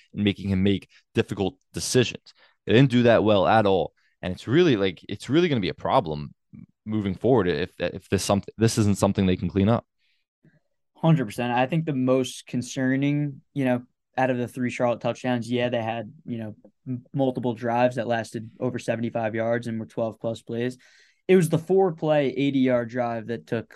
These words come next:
Speaker 2: less than two minutes and Charlotte scored a touchdown. Not only, it's the pass rush and the secondary, i-, it's directly correlated. If you can't get to the quarterback,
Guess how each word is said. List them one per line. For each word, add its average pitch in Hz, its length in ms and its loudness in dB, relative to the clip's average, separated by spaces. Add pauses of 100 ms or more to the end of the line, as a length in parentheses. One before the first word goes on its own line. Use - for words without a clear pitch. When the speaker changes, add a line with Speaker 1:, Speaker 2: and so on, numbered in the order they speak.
Speaker 2:
less 117 280 -2
than 117 120 -6
two 117 140 -4
minutes 113 380 -4
and 110 460 -8
Charlotte 110 340 -6
scored 113 220 -10
a 101 40 -14
touchdown. 113 540 -10 (600)
Not 175 240 6
only, 226 180 2
it's 160 200 2
the 160 80 0
pass 165 380 2
rush 196 180 -6
and 160 100 -6
the 127 60 -8
secondary, 123 720 0
i-, 104 300 -4
it's - 160 -10
directly 139 440 0
correlated. 120 520 -4
If 123 100 -10
you 127 60 -8
can't 175 200 0
get 170 140 -6
to 151 80 -4
the 131 80 -6
quarterback, 123 560 -4